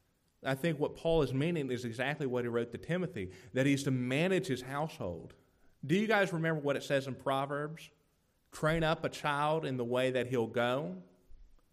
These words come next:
That's precisely what a Christian leader is to do. Remember, church, that the,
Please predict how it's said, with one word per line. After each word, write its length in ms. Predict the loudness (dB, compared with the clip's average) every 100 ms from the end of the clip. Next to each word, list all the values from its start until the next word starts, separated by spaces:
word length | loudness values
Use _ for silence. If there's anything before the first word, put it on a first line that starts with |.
| _ _ _ _ _ _
That's 260 | 0 0 2
precisely 680 | -2 -2 0 0 0 -2 -2 -4 -10 -14
what 220 | -4 0 0
a 40 |
Christian 440 | -2 -6 -4 -8
leader 260 | -6 -4 -4
is 140 | -4
to 80 | -6
do. 320 | -4 -4 -6 -12 -20 _ _ _ _ _ _ _ _ _ _ -18 -2
Remember, 360 | 4 4 4
church, 300 | 4 2 0 -2 -6 6
that 200 | 6 6
the, 140 | -4